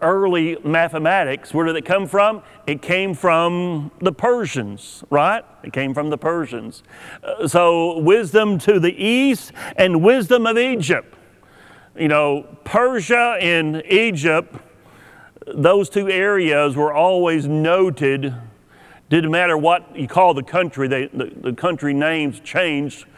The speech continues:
quite often. Uh, but they were noted for their wisdom. But Solomon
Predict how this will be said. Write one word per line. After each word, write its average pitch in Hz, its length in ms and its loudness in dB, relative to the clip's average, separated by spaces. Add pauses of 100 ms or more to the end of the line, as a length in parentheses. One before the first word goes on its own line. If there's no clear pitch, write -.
(140)
quite 170 260 0
often. 143 540 -4 (680)
Uh, 143 340 2
but 170 200 2
they 185 140 2
were 190 140 2
noted 170 360 2
for 160 160 -2
their 156 200 0
wisdom. 156 500 0
But 156 180 -2
Solomon 202 760 2